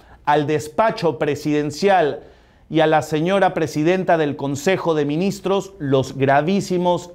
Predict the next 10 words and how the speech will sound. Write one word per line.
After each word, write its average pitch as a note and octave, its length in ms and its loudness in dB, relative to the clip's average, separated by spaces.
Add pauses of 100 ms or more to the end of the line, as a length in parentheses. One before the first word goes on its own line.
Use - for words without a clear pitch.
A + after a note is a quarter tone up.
hechos F3 520 0
vinculados C#3+ 880 2
a C3 80 0
la B2 160 0
aprobes-, B2 440 -2
a C#3 100 4
la B2+ 120 2
aprobación D#3+ 720 0 (280)
del D3 200 2
citado D#3 680 0